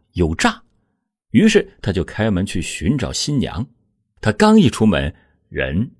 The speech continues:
就来了，但不是他的新娘娇妻，而是两双剑一般的眼光和一副冰凉的手铐。法网恢恢，疏而不漏，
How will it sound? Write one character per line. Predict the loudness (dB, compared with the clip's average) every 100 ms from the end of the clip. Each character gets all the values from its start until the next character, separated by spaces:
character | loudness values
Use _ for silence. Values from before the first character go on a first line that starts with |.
| _
就 | -10 -10
来 | -10 -18
了， | -20 _ _ _ _ _
但 | 0 0
不 | -2 -4
是 | -4
他 | -8 -8
的 | -8
新 | -8 -2 0
娘 | 0 -2
娇 | -2
妻， | -2 -2 -2 _ _ _ _ _
而 | 2 4
是 | 2 0
两 | -2 -2
双 | 0 0 0 _
剑 | 0 4 4 2
一 | -4
般 | -6
的 | -6
眼 | -6 -10 -6
光 | -2 -2 -2 _ _
和 | -10 -8
一 | -4 -6
副 | -4 -8 -10 _ _
冰 | -2 -2 -4 -8
凉 | -10 -14
的 | -14
手 | -10 -10 -10
铐。 | -12 -12 _ _ _ _ _ _ _ _ _ _ _ _ _ _ _
法 | _ 0 4 4
网 | 4
恢 | 2 0
恢， | 2 0 -2 _
疏 | -18 -6 -2
而 | -2
不 | -2
漏， | -4 -4